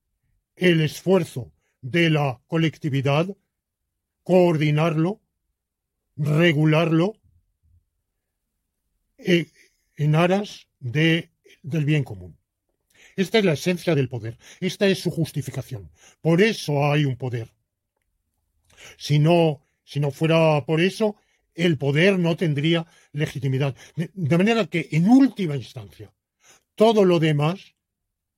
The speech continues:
cualquier otro título de legitimidad, está subordinado a este. Y este, por sí solo, es también un título de legitimidad. Supongamos un titular del poder, un régimen establecido, que se ha establecido.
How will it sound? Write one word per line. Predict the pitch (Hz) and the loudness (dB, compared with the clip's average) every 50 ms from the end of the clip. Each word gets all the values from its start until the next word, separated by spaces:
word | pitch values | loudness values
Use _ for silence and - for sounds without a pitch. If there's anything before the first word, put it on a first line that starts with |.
| _ _ _ | _ _ _
cualquier | _ 180 180 170 160 123 - 202 214 220 202 | _ 2 2 2 2 0 -2 -2 0 0 0
otro | 185 180 - 185 170 147 | -2 -2 -4 -4 -4 -2
título | - 165 147 - 151 139 139 120 - _ _ _ _ _ | -2 -4 -4 -4 -4 -4 -4 -6 -8 _ _ _ _ _
de | 127 120 160 | -4 -2 0
legitimidad, | 156 160 151 - 165 131 147 139 139 139 165 190 196 - _ _ _ | 0 0 -2 -2 -4 -4 -2 -2 0 0 0 -2 -2 -6 _ _ _
está | - 123 - - 170 170 | -16 -14 -6 -4 -4 -4
subordinado | - 180 147 147 143 131 135 139 147 170 175 160 | -2 -2 -2 -2 0 0 0 0 2 2 2 2
a | 139 | 0
este. | 135 - - 123 98 - - - _ _ | 0 -4 -6 -14 -18 -18 -20 -20 _ _
Y | 139 175 | 0 0
este, | 208 202 - - 208 165 | 0 0 0 -2 -4 -4
por | - _ 143 147 135 113 | -4 _ -6 -6 -4 -4
sí | - - 175 | -4 -4 -4
solo, | 165 - - 196 190 165 156 185 - _ _ _ _ _ | -4 2 2 4 4 4 2 0 -4 _ _ _ _ _
es | - 117 - | -20 -10 -6
también | 156 170 208 220 | -4 -4 -2 -2
un | 202 151 | -2 -2
título | 143 147 139 143 131 135 135 127 | -2 -4 -4 -2 -2 -2 -2 -2
de | 123 | -2
legitimidad. | 127 123 - - - 117 110 104 107 107 - _ - - - - _ | -4 -6 -8 -10 -10 -10 -10 -8 -10 -12 -14 _ -20 -20 -20 -20 _
Supongamos | - - 156 165 170 202 226 233 196 - | -10 -4 -4 0 2 2 2 2 0 -2
un | 190 170 | -4 -2
titular | 180 185 - 165 160 165 175 180 190 185 | -2 -2 0 2 2 4 4 4 2 2
del | 160 160 156 143 | 2 0 0 -2
poder, | - 147 139 165 160 139 117 - _ _ _ _ _ | -4 -4 -2 -2 -2 -2 -4 -8 _ _ _ _ _
un | 151 175 180 | -6 -4 0
régimen | 202 208 202 - 196 180 165 | 0 0 0 0 -2 -2 -2
establecido, | 151 - - 160 147 135 - 156 135 104 90 - _ _ _ _ - - - _ | -4 -4 -4 -6 -6 -4 -4 -6 -6 -6 -8 -16 _ _ _ _ -20 -20 -20 _
que | - 175 165 | -6 -6 -4
se | - - 208 | 0 2 2
ha | 214 | 2
establecido. | 202 - - 202 190 185 - - 190 190 165 127 117 - | 2 0 0 0 0 0 -2 0 0 0 0 0 -2 -6